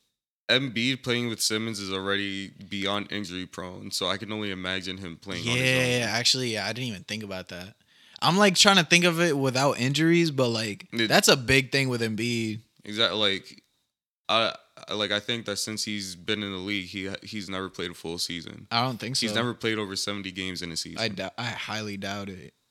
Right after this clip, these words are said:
Speaker 2: Yeah.
Speaker 1: Like, I think the most he's ever played
Speaker 2: Even
Speaker 1: was,
Speaker 2: in,
Speaker 1: like, sixty-two.
Speaker 2: yeah, even in these last playoffs, he was, like, getting hurt and shit.
Speaker 1: Yeah, he, he said, like, he had some, um, was it something cracked or some shit like that? But
Speaker 2: Probably something with his back.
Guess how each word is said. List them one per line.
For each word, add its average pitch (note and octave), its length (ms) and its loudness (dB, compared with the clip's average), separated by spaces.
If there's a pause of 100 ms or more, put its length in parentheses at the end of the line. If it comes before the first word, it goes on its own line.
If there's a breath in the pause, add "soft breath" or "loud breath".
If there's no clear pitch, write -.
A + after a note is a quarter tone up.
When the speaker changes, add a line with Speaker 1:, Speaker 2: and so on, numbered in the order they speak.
(140)
Speaker 2:
Yeah. G#2 160 -8
Speaker 1:
Like, G#2+ 100 2
I G2+ 60 2
think A#2+ 240 -4
the A#2+ 100 -2
most A2+ 320 -2
he's G#2+ 140 -6
ever G#2 180 -4
played C#3+ 140 0
Speaker 2:
Even E3 140 4
Speaker 1:
was, F3 80 6
Speaker 2:
in, E3+ 60 4
Speaker 1:
like, F#2 100 -2
sixty-two. - 480 -6
Speaker 2:
yeah, C3 260 0
even C3 200 -2
in D#3 80 2
these C3 140 -2
last A2+ 340 -2
playoffs, G#2+ 460 -4
he G#2 80 -6
was, G#2 180 -6
like, F#2+ 460 -10 (480)
getting G#2+ 220 -2
hurt A#2+ 340 -4
and A2+ 100 -8
shit. A#2 380 0 (160)
Speaker 1:
Yeah, C3+ 160 -6
he, A2 200 -6 (200)
he A2 180 -8
said, B2 200 -2
like, A#2 400 -2
he A2+ 120 -4
had A2 160 -2
some, - 300 -6
um, F#2 440 -12 (1400)
was G#2+ 160 -6
it B2 80 -8
something A2+ 400 -6
cracked A#2+ 580 -6 (160)
or A#2 80 -6
some B2 240 -4
shit A#2+ 160 -6
like B2 140 -8
that? B2+ 240 -10
But - 220 -10
Speaker 2:
Probably C#3 180 -2
something F#3 260 2
with C#3+ 100 -2
his A2 120 -4
back. F#2+ 400 -4